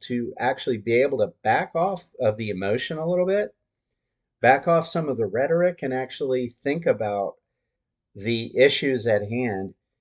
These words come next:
in a more rational way. But I think, I think it's really hard to do that now, given the nature of American politics. We talk about, oh, well, you know, if you come up with the idea that, um,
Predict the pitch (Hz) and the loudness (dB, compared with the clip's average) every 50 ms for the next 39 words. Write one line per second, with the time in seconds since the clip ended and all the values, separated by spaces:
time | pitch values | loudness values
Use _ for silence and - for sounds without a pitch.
0 | _ _ _ - 147 147 156 147 143 139 131 120 120 117 120 117 - - 135 117 | _ _ _ -2 0 0 2 2 0 0 0 0 0 0 -2 -4 -6 -6 -6 -4
1 | 107 107 117 156 190 120 - - - _ _ _ _ - 127 127 123 113 156 156 | -2 0 2 2 2 2 2 0 -4 _ _ _ _ 4 6 6 6 6 2 -4
2 | 143 _ _ _ _ - 120 127 185 - - 170 - - 117 110 120 123 127 120 | -8 _ _ _ _ -4 -4 -4 -4 -6 -8 -16 -14 -8 -2 0 0 0 0 0
3 | 107 107 110 110 98 104 95 95 107 139 175 160 107 76 - - - 87 87 82 | 0 2 2 2 2 0 -4 -2 -2 -2 0 0 0 -2 -2 -8 -10 -10 -8 -8
4 | 82 - _ _ _ _ _ _ _ _ _ _ _ _ _ _ - 82 - 110 | -8 -10 _ _ _ _ _ _ _ _ _ _ _ _ _ _ -8 0 2 2
5 | 107 117 117 110 104 98 92 90 92 92 92 - - 120 113 104 92 95 95 95 | 4 4 0 -2 -2 -6 -6 -6 -8 -8 -8 -8 -6 -2 -2 -2 -2 -2 -4 -6
6 | _ _ - - 95 95 90 85 - - 123 135 170 170 123 - - 90 82 - | _ _ -14 -10 -8 -6 -6 -6 -8 -8 -4 0 0 0 0 0 -4 -6 -6 -6
7 | - 101 87 - 113 107 - - 98 95 92 98 - - _ - - _ _ _ | -12 -10 -4 0 0 0 0 0 -2 0 0 0 0 -4 _ -20 -20 _ _ _
8 | - - 175 208 220 170 123 104 95 _ _ - 117 120 120 117 110 - _ _ | 4 8 10 10 10 10 8 6 0 _ _ 2 6 6 6 6 4 -2 _ _
9 | _ _ _ _ _ _ - 139 147 135 117 113 110 - - 139 151 147 - - | _ _ _ _ _ _ 2 6 8 8 8 6 4 4 6 6 6 6 4 -2
10 | 143 131 127 - 131 127 120 120 120 117 - 127 110 101 95 - - 104 98 98 | -4 -4 -2 0 0 2 2 2 2 0 0 -2 0 -2 -2 -4 -4 -2 0 0
11 | 98 98 95 92 95 92 90 - 92 92 95 - - 95 87 87 87 90 | 0 0 -2 -2 -4 -4 -4 -6 -6 -8 -8 -10 -8 -8 -6 -6 -8 -10